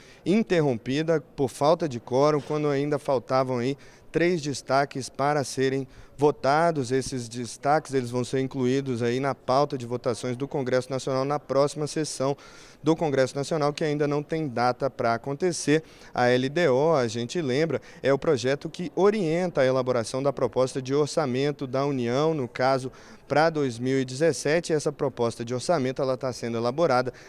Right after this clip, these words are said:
tá sendo finalizada e concluída pelo governo federal e deve ser encaminhada ao Congresso Nacional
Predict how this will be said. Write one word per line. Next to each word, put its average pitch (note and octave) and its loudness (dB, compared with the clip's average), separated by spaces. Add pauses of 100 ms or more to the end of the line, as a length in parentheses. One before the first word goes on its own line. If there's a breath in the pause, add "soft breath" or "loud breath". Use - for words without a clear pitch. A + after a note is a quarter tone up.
(120 soft breath)
tá B2+ 4
sendo B2+ -2
finalizada C3+ 0 (100)
e F#3+ 0
concluída D#3+ 0
pelo E3+ 0
governo A#2 0
federal D3+ 2 (320 loud breath)
e D3 -2
deve C#3 4
ser B2 -2
encaminhada C#3+ 0
ao F#3 4
Congresso C3 0
Nacional C3+ 0